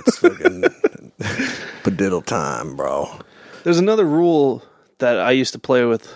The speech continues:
Speaker 1: I did strip Padiddle once.
Speaker 2: You did? I wouldn't do that 'cause I don't want anyone.
Speaker 1: Oh, I, I've crushed it. Oh, I
Speaker 2: Uh,
Speaker 1: crushed it.
Speaker 2: Yeah.
Speaker 1: I, I had full confidence.
Speaker 2: Yeah. I'd probably do pretty, pretty well, especially if it came down to me having to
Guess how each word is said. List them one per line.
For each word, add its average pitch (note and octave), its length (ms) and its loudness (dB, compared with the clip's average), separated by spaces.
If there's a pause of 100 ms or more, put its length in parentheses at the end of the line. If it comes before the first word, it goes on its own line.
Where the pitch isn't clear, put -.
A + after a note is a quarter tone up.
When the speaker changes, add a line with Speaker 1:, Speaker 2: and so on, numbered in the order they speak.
(140)
Speaker 1:
I D3+ 60 4
did G#3 160 4
strip - 300 2
Padiddle E2+ 440 2
once. E2 480 -6 (100)
Speaker 2:
You B2+ 100 -8
did? C3+ 180 6
I B2+ 80 6
wouldn't C#3+ 240 4
do A#2 140 4
that A2 240 4
'cause A#2 160 -6
I A#2+ 40 0
don't A#2+ 160 2
want G#2+ 180 -2
anyone. A2+ 220 -4
Speaker 1:
Oh, G#2+ 560 4
I, A2 200 2
I've F2+ 140 -4
crushed - 500 2
it. D2 140 -4 (440)
Oh, A#2+ 140 6
I G#2 80 6
Speaker 2:
Uh, A#2 40 -2
Speaker 1:
crushed - 440 2
it. D2 120 -6 (400)
Speaker 2:
Yeah. A2+ 260 -4 (600)
Speaker 1:
I, A#2+ 120 2
I A2 180 2
had A#2 240 4 (100)
full E3+ 300 4
confidence. F2+ 760 -2 (340)
Speaker 2:
Yeah. C3 280 4 (1300)
I'd F#3 120 2
probably A3 220 4
do B2+ 140 4
pretty, A2+ 300 0
pretty G#2+ 340 -2
well, G#2+ 380 4
especially D#3+ 420 4
if B2 100 4
it - 220 -2
came B2 240 2
down A#2 220 2
to A2 160 -2
me A#2 220 2
having A2 280 0
to G2 180 -4